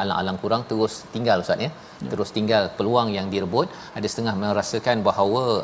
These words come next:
Speaker 1: ah, ini hanya untuk orang-orang lain saja, saya mungkin tak layak. Sebenarnya ia terbuka kepada seluruh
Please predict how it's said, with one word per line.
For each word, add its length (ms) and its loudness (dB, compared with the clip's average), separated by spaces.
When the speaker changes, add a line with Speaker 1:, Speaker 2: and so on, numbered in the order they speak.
Speaker 1:
ah, 300 2
ini 160 -2
hanya 240 0
untuk 240 0
orang-orang 400 2
lain 240 2
saja, 200 -2
saya 260 2
mungkin 280 0
tak 200 2
layak. 280 0
Sebenarnya 320 0
ia 180 0
terbuka 400 0
kepada 280 -2
seluruh 420 0